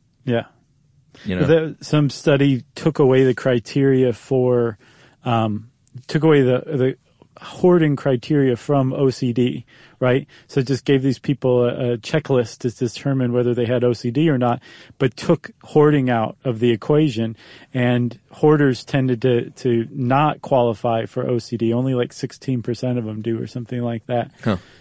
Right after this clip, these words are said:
Speaker 1: So it, it's connected in some cases, but definitely not in all cases. And it's certainly not just an offshoot of O C D itself, like you were saying.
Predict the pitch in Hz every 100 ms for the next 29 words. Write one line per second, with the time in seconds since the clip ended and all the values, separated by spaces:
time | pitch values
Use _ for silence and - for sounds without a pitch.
0 | _ _ - 160 151 156 175 151 - -
1 | 226 269 - 139 135 127 156 139 135 135
2 | 123 123 131 127 143 139 156 131 123 120
3 | 113 110 110 - 117 107 117 123 131 -
4 | 160 151 131 123 120 120 - 120 113 110
5 | - - 113 110 107 95 135 107 - 107
6 | 110 120 - 120 107 110 - 117 110 120
7 | 117 123